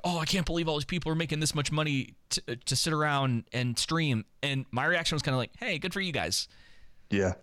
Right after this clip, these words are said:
Speaker 1: I mean, I, I
Speaker 2: Right.
Speaker 1: think you and I would
Speaker 2: Congratulations. I wish I could do
Speaker 1: E-,
Speaker 2: that.
Speaker 1: e-, exactly.
Speaker 2: <laughs>
Speaker 1: Uh, and, and it's, I just, let me just mention this and we'll move on to Squid Game. I, people do not understand whether you're streaming,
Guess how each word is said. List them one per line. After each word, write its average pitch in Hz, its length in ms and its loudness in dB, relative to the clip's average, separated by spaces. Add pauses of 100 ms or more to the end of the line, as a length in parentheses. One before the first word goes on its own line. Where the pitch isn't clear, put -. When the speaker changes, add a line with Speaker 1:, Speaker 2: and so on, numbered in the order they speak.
Speaker 1:
I 147 40 -2
mean, 156 120 2
I, - 140 -2
I - 100 0
Speaker 2:
Right. 104 200 2
Speaker 1:
think 170 260 -2 (300)
you 147 160 2
and 190 100 6
I 151 80 4
would 139 100 2
Speaker 2:
Congratulations. 92 460 2
I 104 80 2
wish 107 240 2
I 123 80 0
could 90 160 -2
do - 80 2
Speaker 1:
E-, - 40 4
Speaker 2:
that. 95 120 4
Speaker 1:
e-, - 160 -2
exactly. 185 600 0
Speaker 2:
<laughs> 180 60 2
Speaker 1:
Uh, 147 120 2
and, 170 340 0
and 170 180 2
it's, 170 200 -4 (360)
I 165 120 -4
just, 180 160 -2 (600)
let 185 100 2
me 214 80 2
just 156 160 0
mention 135 180 0
this 113 160 0
and 110 100 0
we'll 113 80 0
move 117 160 2
on 104 120 2
to 92 60 -4
Squid 85 220 -4
Game. 80 240 -6 (1400)
I, 127 100 -2 (180)
people 156 260 2
do 156 160 2
not 117 380 2 (280)
understand 92 800 -2 (340)
whether 107 260 0
you're 98 140 0
streaming, 131 580 -2